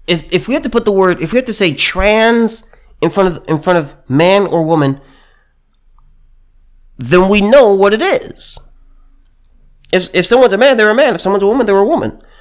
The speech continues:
But if we have to, if we have to put the, the, the prefix of trans in front of it, it's like, well, aren't men men and women women?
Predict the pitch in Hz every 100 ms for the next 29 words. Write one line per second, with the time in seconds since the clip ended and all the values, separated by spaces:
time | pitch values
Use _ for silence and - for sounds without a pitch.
0 | - 160 170 220 220 - - 165 233 233
1 | 196 233 226 - _ _ _ _ - 131
2 | 170 160 - 143 - 156 156 - 277 220
3 | 196 - - - _ _ - _ _ 151
4 | 165 135 - 320 403 262 147 147 170 -
5 | 349 294 160 151 151 160 - - - -
6 | - _ _ _ _ _ _ _ _ -
7 | 135 160 156 156 180 - - 131 127 170
8 | 170 175 147 165 170 160 233 370